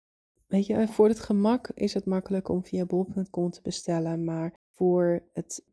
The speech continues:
meeleven met de fysieke boekwinkels in het centrum, zou ik ze, ja, toch echt aanraden om daar naartoe te gaan en daar de boeken te bestellen. Want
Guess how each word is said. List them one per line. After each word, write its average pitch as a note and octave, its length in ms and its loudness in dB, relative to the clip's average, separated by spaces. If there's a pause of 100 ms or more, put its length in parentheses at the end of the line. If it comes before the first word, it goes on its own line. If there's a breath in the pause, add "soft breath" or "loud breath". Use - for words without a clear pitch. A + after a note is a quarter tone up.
(160)
meeleven F#3+ 1080 4
met F3+ 340 -2
de F#3 180 -2
fysieke F#3 800 0
boekwinkels F3 920 0 (180)
in F#3 220 2
het E3+ 160 -4
centrum, G3 520 0 (440)
zou F#3 340 4
ik F#3 80 -2
ze, F3 360 -8
ja, F3 280 0
toch G3+ 200 2
echt - 260 0
aanraden F3+ 580 4
om F3 340 0
daar G3 240 4
naartoe A3 240 4
te G3+ 120 -4
gaan - 360 -4
en E3+ 200 -2
daar E3+ 200 -2
de E3+ 80 -2
boeken F3 280 -4
te F3+ 80 -10
bestellen. E3 460 -4
Want E3 180 -4